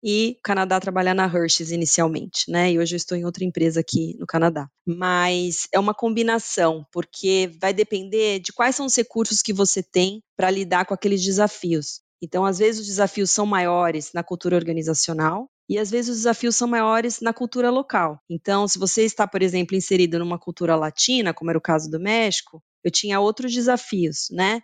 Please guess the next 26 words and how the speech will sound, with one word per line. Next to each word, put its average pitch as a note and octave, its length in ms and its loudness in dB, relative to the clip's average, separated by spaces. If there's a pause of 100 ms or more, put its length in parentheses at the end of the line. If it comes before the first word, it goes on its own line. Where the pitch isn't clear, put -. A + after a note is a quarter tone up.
(120)
dentro F#3 280 0
da F#3+ 120 0
cultura F#3 320 -2
organizacional F3+ 800 0
daquele F3+ 460 -2
país, G3 460 0
porque - 180 -10
a E3+ 40 0
cultura F3+ 340 0
eu F#3 40 0
conseguia F3+ 400 -2
navegar F3 420 0
um F3+ 80 -4
pouco F3+ 280 -6
melhor. F3 380 2 (240)
Então, G3 340 0
sempre B3 400 0
uma G#3+ 480 0 (120)
combinação G#3+ 760 0
de G3+ 100 -2
fatores, D3 580 0
mas G3 240 0
sempre B3+ 420 0
relacionada G#3 560 0
a G3+ 40 -2
pessoas. - 680 -4